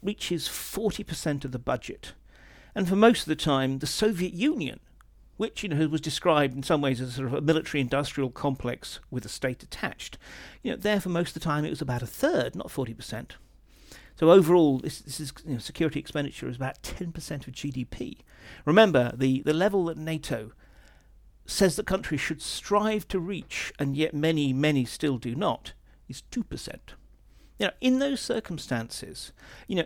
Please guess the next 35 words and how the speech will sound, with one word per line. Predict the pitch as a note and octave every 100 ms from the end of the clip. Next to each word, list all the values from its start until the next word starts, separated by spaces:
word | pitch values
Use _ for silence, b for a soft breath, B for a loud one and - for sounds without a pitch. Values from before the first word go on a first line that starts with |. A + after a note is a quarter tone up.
| -
it | G#3+
is | G3+ F3
clear | - B3 C4 B3 A3 G3 -
that | E3 D3+ - - - -
not | F3+ E3+ G3+
only | A3+ G#3+ E3+
have | D3 D#3+ D3+
you | C#3+
made | C#3+ C#3+ C3+
war | C3 C#3
fighting | C3 B2+ B2+ - A#2 A#2+ B B B
central | - F#3 - - C3+
to | -
your | B2+ B2 -
economic | - B2 A#3 A#3
model, | C#3+ - B2+ - - b b b b b - - - - -
but | A3
the | F#3+ F3
only | A3+
reason | F#3+ F#3+ F#3+ F3 D#3
you | C3+
can | D#3 D3
accept | C3+ - - - -
that | B2 -
is | D#3+ -
when | E3
you | E3
make | E3+ -
it | -
also | D#3 - D3+
central | D3 C3+ D3
to | C3+
your | B2+
political | - C#3 E3 F3+ C3
model. | A2+ G#2 E2